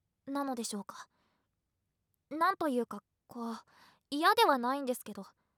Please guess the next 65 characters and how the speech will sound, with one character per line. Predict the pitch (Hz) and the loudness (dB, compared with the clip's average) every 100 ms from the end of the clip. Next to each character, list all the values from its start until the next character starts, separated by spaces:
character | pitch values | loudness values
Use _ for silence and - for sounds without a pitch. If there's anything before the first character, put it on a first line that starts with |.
| _ _ _ _ _ - | _ _ _ _ _ -8
こ | 285 | -2
の | 277 294 | 0 2
ド | 294 | 0
キ | 294 | 0
ド | 320 | -6
キ | - | -4
感 | 302 233 | -6 -6
は | |
初 | 202 254 254 | -4 -6 -4
め | 320 | -4
て | 330 | -2
な | 233 | -4
の | 202 | -6
で、 | 196 208 - _ _ _ _ _ - | -10 -16 -18 _ _ _ _ _ -8
測 | - 269 - | -4 -4 -2
定 | 339 | 0
不 | 330 330 | 0 0
能 | 339 | -2
の | 339 330 | -2 -2
気 | 302 | -4
持 | 311 | -4
ち | 320 | -4
に | 311 | -4
な | 311 | -4
り | |
ま | 311 311 | -2 -6
す | 233 | -6
ね。 | 214 208 - _ _ _ _ _ _ | -10 -12 -16 _ _ _ _ _ _
は | - - 262 | -14 -8 -6
は | 254 | -6
は。 | - 247 _ _ _ _ _ _ _ _ _ _ _ _ _ - | -10 -18 _ _ _ _ _ _ _ _ _ _ _ _ _ -6
っ | |
て、 | - - | -6 -8
先 | - - | -6 0
生、 | 330 453 523 349 - - - _ - | 2 6 8 6 2 -14 -18 _ -6
急 | - | 2
に | 466 494 | 2 4
ど | 494 523 | 2 2
う | |
し | |
て、 | - 320 - _ _ _ _ _ - | 2 0 -2 _ _ _ _ _ -10
そ | - 370 | 0 2
ん | 392 | 2
な | 415 | 0
に | 403 | 2
激 | 403 403 | 4 4
し | - | 2
く | - | 2
お | - | 0
ち | - | 0
ん | 339 | -2
ぽ | 277 | 2
を | 277 | 2
し | 311 | 4
ご | 339 | 4
い | 370 | 4
て | 320 | 4
い | |
る | 294 | 2
ん | 311 | 2
で | 302 | 0
す | - | 0
か？ | 233 220 - - - _ _ _ _ _ _ _ _ _ _ _ - - | -10 -10 -16 -20 -20 _ _ _ _ _ _ _ _ _ _ _ -16 -10
さ | |
っ | 349 | -8